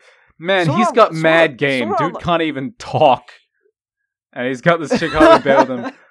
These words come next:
Speaker 1: God damn it, I wish I was an anime protagonist.
Speaker 2: I know. Sword Art, like, it still amazes me just, like, how uncomfortable Sword Art Online can make things. Like,
Speaker 1: I mean, I'm convinced.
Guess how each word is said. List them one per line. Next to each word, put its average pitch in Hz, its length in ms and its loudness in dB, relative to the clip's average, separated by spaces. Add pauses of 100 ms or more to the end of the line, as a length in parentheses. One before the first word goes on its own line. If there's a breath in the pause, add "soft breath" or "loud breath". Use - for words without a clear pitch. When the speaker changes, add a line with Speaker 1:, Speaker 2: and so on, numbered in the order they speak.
(180 soft breath)
Speaker 1:
God 208 280 -2
damn 175 240 -4
it, 175 40 -6
I 170 120 -2
wish 208 200 -4
I 165 100 2
was 143 120 -2
an 143 60 -6
anime 123 400 -4
protagonist. 110 840 -10 (1040)
Speaker 2:
I 175 120 -8
know. 165 200 -12 (160)
Sword 349 240 -4
Art, 247 200 -2 (280)
like, 262 200 -8
it 262 120 -4
still 277 300 -4
amazes 175 440 -8
me 196 100 -8
just, 185 160 -10
like, 185 100 -8
how 175 320 0
uncomfortable 151 520 -10
Sword 143 240 -12
Art 147 120 -10
Online 135 320 -10
can 135 160 -18
make 120 220 -12
things. 135 440 -14 (640)
Like, 131 220 -12
Speaker 1:
I 120 60 -12
mean, 107 120 -14
I'm 107 140 -16
convinced. 101 480 -16